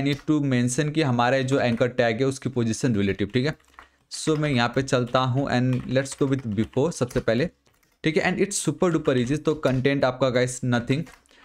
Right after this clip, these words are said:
यहाँ पे इसकी जो विड्थ होगी let's go with हंड्रेड परसेंट, इसकी जो हाइट होगी let's go with हंड्रेड परसेंट, सिंपल, ठीक है। पोजीशन मुझे एब्सोल्यूट देना पड़ेगा। ऑलराइट, कंट्रोल एस से फिलहाल अभी आपको कुछ दिखेगा नहीं। So मैं चलता हूँ बॉर्डर, अ, let's go with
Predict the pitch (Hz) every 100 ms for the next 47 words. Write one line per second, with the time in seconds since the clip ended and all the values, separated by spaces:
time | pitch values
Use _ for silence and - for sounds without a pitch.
0 | _ - 113 127 165 160 190 160 170 151
1 | 156 156 147 139 135 - 139 139 139 120
2 | 120 120 120 117 139 131 127 - 123 117
3 | 123 127 117 113 120 117 117 117 - 123
4 | 120 - 104 113 110 110 104 - 147 185
5 | _ _ - - - 127 131 151 151 147
6 | - 139 135 135 151 135 131 131 127 135
7 | 131 123 123 120 113 110 151 - _ -
8 | _ _ _ _ _ _ - 135 120 110
9 | 123 - _ _ - 127 135 143 143 160
10 | 160 - 156 180 180 180 175 170 175 131
11 | 135 151 143 147 - 143 139 143 139 147
12 | 113 107 117 143 160 - _ _ - _
13 | - 123 123 139 - - 147 147 -